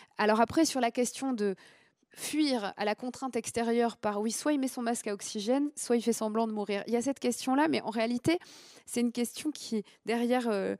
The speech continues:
la blague et la farce, euh, est une question, euh, peut-être qui se rapporte à la question de la chambre et de l'écriture.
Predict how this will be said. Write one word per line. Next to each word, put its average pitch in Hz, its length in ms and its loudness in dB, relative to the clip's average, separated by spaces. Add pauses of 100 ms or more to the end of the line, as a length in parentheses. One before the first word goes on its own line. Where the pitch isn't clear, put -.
(180)
la 202 160 0
blague 247 360 6
et 226 60 6
la 214 100 4
farce, - 540 2 (340)
euh, 202 360 0
est 170 200 -2
une 226 120 -4
question, 262 540 0
euh, 220 100 2 (240)
peut-être 269 240 0
qui 240 100 -8
se - 80 -8
rapporte 254 360 -4
à 226 40 0
la 208 80 -2
question 226 300 -6
de 233 60 -6
la 208 100 -2
chambre 247 320 -6
et 214 60 -4
de 196 40 -8
l'écriture. 208 540 -8